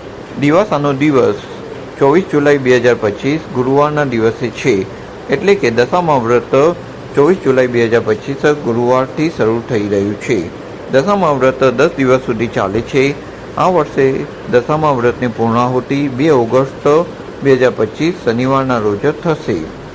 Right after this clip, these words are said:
દશામા વ્રતનું મહત્ત્વ.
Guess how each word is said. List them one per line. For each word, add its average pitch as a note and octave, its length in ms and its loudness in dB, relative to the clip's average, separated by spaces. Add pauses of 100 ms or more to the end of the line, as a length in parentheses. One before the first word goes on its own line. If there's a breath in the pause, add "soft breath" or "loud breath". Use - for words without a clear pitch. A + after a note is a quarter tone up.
(920)
દશામા E3 400 2
વ્રતનું C#3+ 420 0
મહત્ત્વ. E3 600 0